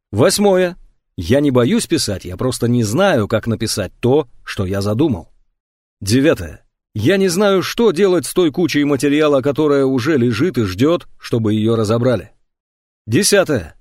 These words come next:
Я не знаю, как увязать сюжет в единое целое. Одиннадцатое. Я не хочу, чтобы меня критиковали, и боюсь переписывать уже написанное. Двенадцатое. Я не знаю, каким должен быть роман,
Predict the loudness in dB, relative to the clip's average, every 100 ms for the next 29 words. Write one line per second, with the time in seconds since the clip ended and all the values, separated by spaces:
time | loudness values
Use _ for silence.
0 | _ _ _ -2 0 2 0 2 0 0
1 | 0 -2 0 -2 0 0 0 -2 -2 -4
2 | -2 -4 -4 -4 -2 0 0 -2 -4 -8
3 | -10 -16 _ _ _ _ _ _ -2 2
4 | 2 0 -2 -10 -16 -20 _ _ _ _
5 | _ 0 2 2 0 -2 -4 -2 -2 -2
6 | -2 -2 -2 -2 -4 -4 0 2 0 -2
7 | _ _ 0 2 2 0 -2 -2 -2 -4
8 | -2 0 0 0 -2 -2 -2 -4 -6 -8
9 | -16 -20 _ _ _ _ -2 2 2 2
10 | 0 -2 -2 -2 -10 _ _ _ 0 2
11 | 2 2 2 2 0 0 0 0 0 0
12 | 0 0 0 0 2 0 -2